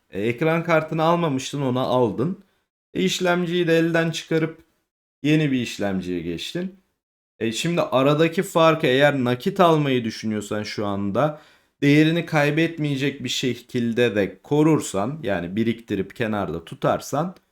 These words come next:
çok rahat biçimde bugün sadece bir ekran kartına vereceğin paraya belki de full sistemi dizeceksin yani. Ve bu sürede de oyununu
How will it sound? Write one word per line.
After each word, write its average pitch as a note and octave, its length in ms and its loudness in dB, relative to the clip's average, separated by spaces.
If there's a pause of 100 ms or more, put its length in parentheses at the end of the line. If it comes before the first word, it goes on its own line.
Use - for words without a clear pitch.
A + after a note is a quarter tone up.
(360)
çok D#3 300 0
rahat C#3 440 4
biçimde A2+ 600 -2
bugün B2+ 220 -2
sadece D3 560 2
bir C#3 120 2
ekran C#3 400 0
kartına G#2 500 -4
vereceğin F#2+ 540 -2
paraya A#2 460 -2 (640)
belki C3+ 600 2
de E3+ 340 2 (200)
full D#3 340 2
sistemi C3 640 -6
dizeceksin G#2+ 760 -4
yani. - 360 -18 (120)
Ve C#3 260 -2
bu D3 100 -2
sürede A#2+ 480 -2
de F3 40 2
oyununu A#2+ 720 0